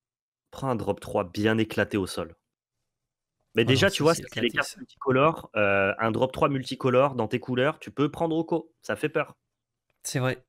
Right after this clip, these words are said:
Speaker 2: mais là, on est, on n'est pas sur de la couleur du tout, même, si tu veux ce que, si tu vois ce que je veux dire.
Speaker 1: Ah, ok, on est plus sur de l'artefact, alors.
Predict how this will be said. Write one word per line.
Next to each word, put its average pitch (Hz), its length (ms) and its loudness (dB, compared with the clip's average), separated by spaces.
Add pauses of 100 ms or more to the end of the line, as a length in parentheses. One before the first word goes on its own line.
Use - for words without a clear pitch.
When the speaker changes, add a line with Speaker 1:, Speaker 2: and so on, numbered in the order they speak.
Speaker 2:
mais 120 180 0
là, 139 180 2
on 120 260 0
est, 113 200 -2
on 120 80 -2
n'est 117 80 2
pas 139 120 0
sur 151 140 -4
de 127 60 -4
la 131 80 2
couleur 147 200 0
du 135 120 -4
tout, 123 140 -4
même, 104 220 -4
si - 120 -16
tu - 120 -10
veux 104 100 -4
ce - 80 -10
que, 104 420 -6
si - 80 -14
tu - 60 -14
vois 113 80 -6
ce - 60 -10
que 113 80 -6
je 107 40 -2
veux 107 60 -2
dire. 104 160 -8
Speaker 1:
Ah, 104 220 4
ok, 104 80 0 (260)
on 90 60 -8
est 90 40 -4
plus - 160 -10
sur 101 180 -4
de 90 60 -6
l'artefact, - 520 -6
alors. - 160 -16